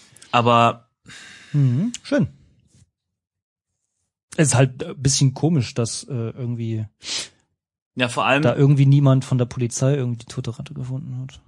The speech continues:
Speaker 2: Die sollte ja da gewesen sein, wenn da jemand stirbt, oder?
Speaker 1: Äh, zumal, ähm, zumal der,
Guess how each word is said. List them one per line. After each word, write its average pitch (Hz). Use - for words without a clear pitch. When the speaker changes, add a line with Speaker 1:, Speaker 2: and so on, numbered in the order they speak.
Speaker 2:
Die 135
sollte 123
ja 113
da 117
gewesen 113
sein, 110
wenn 107
da 104
jemand 107
stirbt, -
oder? 143
Speaker 1:
Äh, 123
zumal, 127
ähm, 123
zumal 120
der, 120